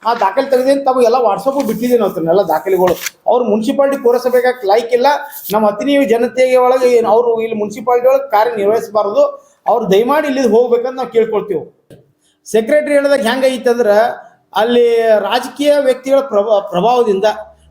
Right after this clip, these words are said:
ಡೆಪ್ಯುಟೇಷನ್ ಅಂತಾರೆ, ಪೇಮೆಂಟ್ ಇದೆ, ಪೇಮೆಂಟ್, ಪೇಮೆಂಟ್ ವ್ಯವಸ್ಥಾಪಕ, ಆದ್ರೆ ಕೆಲಸ ಯಾವ್ದು ಕೊಡ್ತಾರ ಅಂದ್ರೆ ಚೀಫ್ ಆಫೀಸರ್ ಕೆಲಸ ಕೊಡ್ತಾರ.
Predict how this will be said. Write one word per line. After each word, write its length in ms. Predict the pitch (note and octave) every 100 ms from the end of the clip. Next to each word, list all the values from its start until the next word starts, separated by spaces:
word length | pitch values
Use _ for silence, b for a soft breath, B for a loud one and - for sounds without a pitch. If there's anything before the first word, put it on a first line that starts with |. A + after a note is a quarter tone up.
| -
ಡೆಪ್ಯುಟೇಷನ್ 480 | G#3+ A3 E4 C#4 D4
ಅಂತಾರೆ, 420 | C#4 G#3 - -
ಪೇಮೆಂಟ್ 380 | A3 C4+ D#4+ D4+
ಇದೆ, 520 | C#4 D4 - - _ _ _ _ _ _ -
ಪೇಮೆಂಟ್, 360 | A3 C#4+ A#3+
ಪೇಮೆಂಟ್ 280 | C#4 C#4+ C#4
ವ್ಯವಸ್ಥಾಪಕ, 680 | G3+ A3+ - C4+ C4+ A3 G3+ C4+ D4+ B -
ಆದ್ರೆ 300 | F#3+ C#4 D4
ಕೆಲಸ 220 | A3+ A3 D4+
ಯಾವ್ದು 200 | D4+ D4+
ಕೊಡ್ತಾರ 320 | C#4+ - B3+
ಅಂದ್ರೆ 160 | D4 D4+
ಚೀಫ್ 260 | C4 C#4+
ಆಫೀಸರ್ 300 | C#4 C#4 B3
ಕೆಲಸ 180 | A#3 G#3+ A3+
ಕೊಡ್ತಾರ. 280 | F#3+ F3